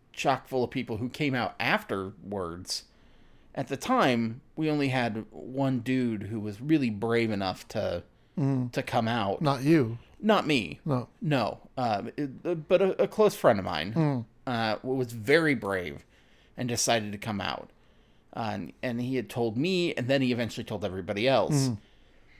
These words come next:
Speaker 1: But he told everyone, um, and then in, like, the meetings that we had, one of the guys, uh, voted or put forth a motion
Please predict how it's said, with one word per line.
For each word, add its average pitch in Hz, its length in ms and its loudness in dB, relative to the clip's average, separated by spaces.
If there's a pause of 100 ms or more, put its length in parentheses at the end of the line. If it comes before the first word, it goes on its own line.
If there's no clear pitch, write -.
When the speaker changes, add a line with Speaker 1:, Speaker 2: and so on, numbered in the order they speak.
(280)
Speaker 1:
But 117 160 -4
he 117 100 -4
told 233 300 4
everyone, 104 680 0 (720)
um, 117 500 0
and 123 240 -4
then 131 280 2 (100)
in, 123 260 0
like, 107 320 -2
the 95 300 -6 (340)
meetings 156 600 0
that 113 120 -6
we 98 120 -8
had, 98 480 -6 (720)
one 131 300 0
of 127 80 -2
the 120 80 -2
guys, 107 800 0 (760)
uh, 95 560 -4 (720)
voted 117 840 2
or 113 220 -2
put 139 320 -6
forth 120 240 -4
a 113 100 -2
motion 104 680 0